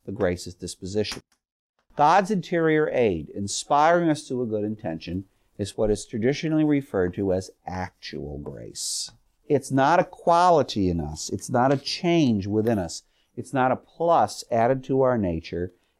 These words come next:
It's God, rather, interiorly helping us to live what we have already received.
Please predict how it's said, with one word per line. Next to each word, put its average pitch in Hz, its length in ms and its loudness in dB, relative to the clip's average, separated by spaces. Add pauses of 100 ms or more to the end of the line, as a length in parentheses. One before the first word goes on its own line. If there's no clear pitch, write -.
It's 110 200 -2
God, 117 500 2
rather, 98 440 0
interiorly 101 1300 0 (120)
helping 165 460 2
us 87 240 -6
to 107 120 -10
live 120 640 4 (500)
what 123 220 0
we 113 160 -2
have 110 200 -8
already 90 600 -6 (160)
received. 80 520 -12